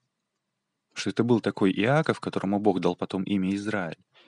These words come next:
И у него было двенадцать сыновей, основателей еврейского народа. И один из этих двенадцати сыновей был Иуда. И это не тот Иуда, который предал Христа, просто имя такое же.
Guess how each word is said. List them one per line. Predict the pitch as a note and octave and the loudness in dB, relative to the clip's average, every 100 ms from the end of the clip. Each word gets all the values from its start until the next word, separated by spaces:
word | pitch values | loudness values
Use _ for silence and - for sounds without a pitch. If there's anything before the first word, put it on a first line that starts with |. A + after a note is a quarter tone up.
| _ _ _ _ _ _ _ _ _ _ _ _ _ _ _ _ _ | _ _ _ _ _ _ _ _ _ _ _ _ _ _ _ _ _
И | F2+ | 0
у | |
него | G2 C3+ | 4 4
было | D3 G#2 | 6 4
двенадцать | F#2 G2+ B2+ - | 4 2 -2 -4
сыновей, | B2+ C3+ C#3+ C3 A2 | -6 -2 0 0 0
основателей | F#2 A2 A2 F2 F2+ E2+ | 0 -2 -2 -2 -6 -4
еврейского | F#2+ G#2 F2+ - F2+ | -2 -2 -2 -4 -4
народа. | G2+ G#2+ F#2 D#2+ _ _ _ _ _ _ _ _ _ _ _ _ _ _ | -2 -2 -4 -8 _ _ _ _ _ _ _ _ _ _ _ _ _ _
И | G2+ | 2
один | A2+ B2 | 4 4
из | G2+ | 4
этих | G#2 F#2+ | 2 0
двенадцати | F#2 A#2 A2+ - - | 0 2 2 0 -8
сыновей | F#2 G#2+ A#2 C#3+ | -8 -6 -2 0
был | A2+ G2 B2 C#3+ | 2 2 4 4
Иуда. | C#3 A#2 E2+ E2+ - _ _ _ - _ _ _ - | 2 0 -4 -10 -20 _ _ _ -20 _ _ _ 0
И | |
это | G#2+ A#2 | 2 6
не | C3+ | 6
тот | C3 D#3 D3 | 6 6 4
Иуда, | B2 G#2+ F#2+ | 2 4 2
который | G#2 G#2 G#2 | 0 0 0
предал | A#2 G#2 F2+ | 2 2 0
Христа, | - A2 - E2+ | -2 -6 0 0
просто | F#2+ G2 - | 0 -4 0
имя | C3+ G#2+ F2 | 0 0 -4
такое | F#2+ - F2 E2 | -8 -8 -10 -10
же. | - | -16